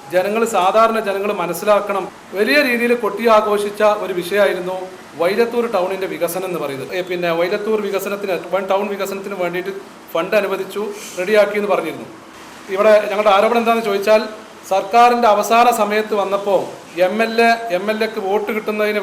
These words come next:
വേണ്ടി ഞങ്ങളുടെ ആരോപണമാണ്, എം എൽ എക്ക് വോട്ട് കിട്ടുന്നതിന് വേണ്ടി ചില ന്യൂനപക്ഷം കുറച്ച്, ഏ, ഉടമകളുടെ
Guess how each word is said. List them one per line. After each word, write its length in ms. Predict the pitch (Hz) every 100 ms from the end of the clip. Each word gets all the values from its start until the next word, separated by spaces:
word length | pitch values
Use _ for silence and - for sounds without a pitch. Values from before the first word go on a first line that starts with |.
| 180
വേണ്ടി 180 | 180 196
ഞങ്ങളുടെ 220 | 190 196 180
ആരോപണമാണ്, 360 | 202 202 151 - - - - 180
എം 80 | 208
എൽ 60 | 226
എക്ക് 180 | 226 233 233
വോട്ട് 240 | 196 208 233
കിട്ടുന്നതിന് 440 | 220 214 214 214 202
വേണ്ടി 260 | 180 175 190 214 - - - -
ചില 180 | 233 262 254 - 208
ന്യൂനപക്ഷം 500 | 196 226 233 220 196 -
കുറച്ച്, 340 | 185 185 - 277 277
ഏ, 20 | 202 190 190
ഉടമകളുടെ 480 | 202 214 214 208